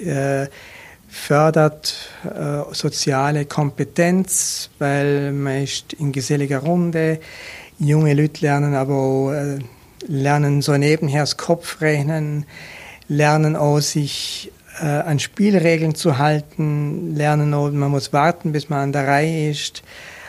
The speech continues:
Und das alles spielerisch und mit viel Vergnügen. Also von dem her, wenn, wenn's das Jassen nicht schon so lange gäbe, man müsst, man müsst sogar, das wird das Spiel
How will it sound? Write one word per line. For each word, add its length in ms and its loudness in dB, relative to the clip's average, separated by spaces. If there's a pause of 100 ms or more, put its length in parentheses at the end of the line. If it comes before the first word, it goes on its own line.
(160)
Und 260 0
das 140 4
alles 380 2
spielerisch 580 0
und 120 -2
mit 120 -2
viel 220 -2
Vergnügen. 800 -2
Also 320 -2 (580)
von 280 -4
dem 260 2
her, 200 4
wenn, 260 0 (240)
wenn's 720 0
das 180 0
Jassen 540 0
nicht 260 -4
schon 160 -2
so 140 0
lange 320 0
gäbe, 580 2 (500)
man 280 0
müsst, 840 0
man 340 -2
müsst 280 -2
sogar, 240 2
das 340 -2
wird 220 -2
das 140 0
Spiel 520 -2